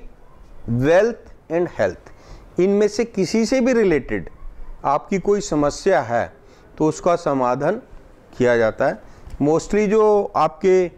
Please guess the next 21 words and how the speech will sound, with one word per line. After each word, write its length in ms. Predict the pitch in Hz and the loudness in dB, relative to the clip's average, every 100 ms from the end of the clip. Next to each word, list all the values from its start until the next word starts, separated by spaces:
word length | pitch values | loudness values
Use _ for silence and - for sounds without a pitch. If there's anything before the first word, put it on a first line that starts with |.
| - - _ _ _ _ - - _ - - - 139 | -18 -20 _ _ _ _ -20 -20 _ -20 -20 -10 -8
अठारह 440 | - 151 156 185 | -6 -2 0 0
से 260 | 185 202 185 | 0 0 0
बीस 400 | 131 143 190 - | -2 -4 -4 0
साल 260 | 185 175 | 0 0
के 160 | 175 180 | 0 0
बीच 240 | 160 165 | 0 -2
के 120 | - | -2
जो 160 | 175 170 | 0 0
बच्चे 300 | 147 135 175 | 0 -2 0
होते 320 | 151 127 117 | 0 0 -4
हैं, 220 | 117 165 - - - - - | -4 -6 -10 -16 -14 -6 0
तो 120 | 170 | 2
उनको 240 | 185 180 | 2 0
करियर 400 | 185 180 175 185 | 0 2 2 2
से 200 | 170 185 | 2 0
रिलेटेड 500 | 170 156 151 151 156 147 - - - - | 2 2 0 0 -2 -4 -18 -20 -8 -4
किस 200 | 165 - | -4 0
फील्ड 260 | 165 165 | 2 2
में 200 | 165 160 | 2 2
जाना 260 | 147 135 135 | 2 2 2
है 480 | 131 131 135 - | 0 0 -4 -8